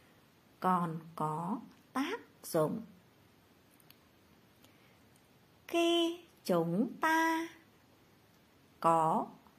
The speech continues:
việc như đám giỗ hoặc chúng ta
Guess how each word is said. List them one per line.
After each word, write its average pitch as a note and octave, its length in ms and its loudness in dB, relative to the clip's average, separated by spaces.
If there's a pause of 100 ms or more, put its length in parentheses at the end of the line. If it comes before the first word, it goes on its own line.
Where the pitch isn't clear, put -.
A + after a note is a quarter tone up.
(100)
việc E3+ 260 -2 (1080)
như D4+ 560 2 (2250)
đám F3 460 2 (580)
giỗ - 720 -2 (520)
hoặc E3+ 320 -6 (2000)
chúng F#3+ 460 -2 (100)
ta D4+ 500 2